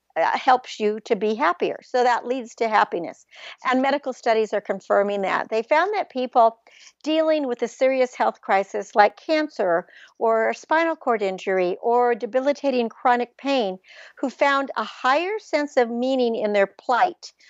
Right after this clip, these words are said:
also experienced besh-, better emotional well-being. And how did they do that?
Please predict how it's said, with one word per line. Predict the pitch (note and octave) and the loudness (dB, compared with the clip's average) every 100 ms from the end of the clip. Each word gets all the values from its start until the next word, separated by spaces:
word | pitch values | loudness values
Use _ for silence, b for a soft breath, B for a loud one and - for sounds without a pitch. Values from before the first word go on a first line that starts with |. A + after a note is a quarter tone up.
| B B | B B
also | - B3+ C#4+ F#4+ | 0 2 2 -4
experienced | F#4 - - A3 G#3 A#3+ - - - | -4 -6 -2 0 0 -2 -6 -4 2
besh-, | G#3+ - B3 - G3+ | 2 2 -4 -4 -6
better | G3 A#3+ A#3+ A#3+ | 0 0 0 -4
emotional | A3+ G#3 G#3+ - G#3 G3+ | -4 0 -2 -2 -6 -2
well-being. | G#3 G#3 F#3+ E3 C#3 - _ b b b | 0 0 -2 -6 -8 -16 _ b b b
And | A#3 A#3 | -4 -2
how | A3+ | 0
did | B3+ C#4 | 2 0
they | B3+ | -2
do | A3 | -2
that? | A3 F4+ | -2 -2